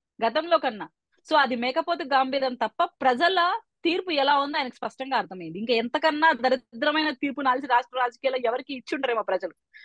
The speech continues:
ప్రజలు పడిన ఆవేదనని సైలెంట్ ఓటింగ్ ద్వారా తెలియజేశారు. ఆ విషయం మీరు గుర్తుపెట్టుకోండి. ఈ రోజు ఆయన ఎంత మేకపోతు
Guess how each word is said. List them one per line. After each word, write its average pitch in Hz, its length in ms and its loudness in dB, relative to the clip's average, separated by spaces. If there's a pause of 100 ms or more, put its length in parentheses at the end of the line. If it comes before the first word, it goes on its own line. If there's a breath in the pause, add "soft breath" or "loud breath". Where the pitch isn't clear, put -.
(140 loud breath)
ప్రజలు 302 320 4
పడిన 302 240 4 (180)
ఆవేదనని 269 540 2 (400)
సైలెంట్ 359 340 2
ఓటింగ్ 302 260 -4
ద్వారా 285 140 -2
తెలియజేశారు. 233 540 -4
ఆ 185 100 0
విషయం 359 200 -4
మీరు 277 120 0
గుర్తుపెట్టుకోండి. 208 640 0
ఈ 196 100 2
రోజు 277 160 6
ఆయన 247 140 4
ఎంత 220 220 -2
మేకపోతు 262 460 0